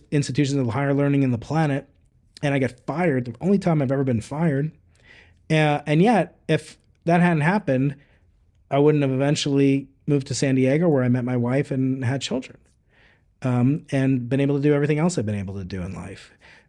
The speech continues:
Um, so, uh, since then, so a lot of times you think something's really bad, but only through the clarity of looking back, through the power of the telescope,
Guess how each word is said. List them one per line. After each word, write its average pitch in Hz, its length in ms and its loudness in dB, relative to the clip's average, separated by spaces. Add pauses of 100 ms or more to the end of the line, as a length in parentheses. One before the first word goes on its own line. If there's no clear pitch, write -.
(100)
Um, 127 360 0
so, 151 440 4 (120)
uh, 135 360 0
since 151 240 -2
then, 110 120 -4
so 160 300 2 (320)
a 147 40 0
lot 180 100 4
of 254 60 0
times 170 260 2
you 139 100 2
think 233 280 2
something's 139 400 0
really 135 260 2
bad, 156 440 -2
but 139 160 -2
only 175 280 2
through 170 160 0
the 131 60 -2
clarity 151 480 2
of 120 120 0
looking 131 340 0
back, 143 460 -2
through 131 160 -2
the 113 100 -4
power 131 360 -2
of 110 100 -4
the 110 60 -6
telescope, 156 720 -4